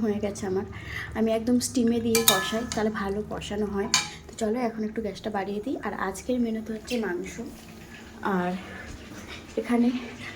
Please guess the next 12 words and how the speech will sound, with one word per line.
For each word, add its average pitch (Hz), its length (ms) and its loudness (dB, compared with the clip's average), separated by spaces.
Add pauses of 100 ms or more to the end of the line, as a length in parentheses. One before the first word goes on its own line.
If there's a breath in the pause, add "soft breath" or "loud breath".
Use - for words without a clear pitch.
(120 loud breath)
সকালের 240 440 6
আলু 220 200 10
সিদ্ধ 220 280 2
মাখাবো, 240 500 6
এখনও 226 300 2
মাখাইনি। 214 500 2 (520 loud breath)
আর 240 100 6
ওখানে 247 240 6
ভাত 226 360 6
আছে, 254 200 0 (100)
আলু 214 220 6
ভাজা 214 280 4